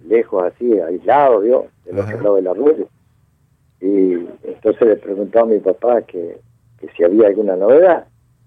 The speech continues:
Speaker 1: Y mi papá le dijo, "Sí, anoche nació un gurí, un gurí nuevo, bueno, bueno. ¿Cómo le va a poner? El, y el nombre de los abuelos."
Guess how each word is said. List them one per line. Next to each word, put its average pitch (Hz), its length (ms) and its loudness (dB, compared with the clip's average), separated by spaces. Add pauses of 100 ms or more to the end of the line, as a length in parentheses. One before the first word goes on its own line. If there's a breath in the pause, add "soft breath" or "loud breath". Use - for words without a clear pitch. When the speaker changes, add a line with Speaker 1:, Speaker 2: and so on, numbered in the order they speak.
(220)
Speaker 1:
Y 127 80 -6
mi 104 520 -4
papá - 320 -6
le - 80 -2
dijo, 120 160 -2 (100)
"Sí, 214 60 -2 (240)
anoche 170 400 2
nació 127 360 2
un 117 200 -6 (640)
gurí, 143 380 4 (380)
un 104 240 -12
gurí 95 240 -14
nuevo, 120 380 4
bueno, 131 340 0
bueno. 185 220 -12 (500)
¿Cómo 160 160 2
le 165 100 6
va 160 100 6
a 156 80 -2
poner? 170 380 4
El, 123 400 0
y - 40 4
el 165 140 4
nombre 175 260 2
de 139 60 4
los 127 100 6
abuelos." 165 500 4